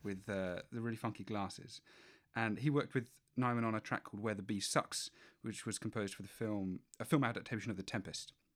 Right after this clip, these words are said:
And, um, this piece sort of grew out of that one, I think.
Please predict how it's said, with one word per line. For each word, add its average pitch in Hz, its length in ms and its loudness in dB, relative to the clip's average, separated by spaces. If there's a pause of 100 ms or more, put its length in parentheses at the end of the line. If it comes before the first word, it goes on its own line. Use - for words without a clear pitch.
(480)
And, 110 440 4
um, 110 340 2 (400)
this 120 160 -2
piece - 340 -6
sort - 140 -10
of 101 80 -14
grew 107 180 0
out 92 100 -2
of 95 60 -6
that 104 140 -2
one, - 140 -8
I - 40 -12
think. - 260 -12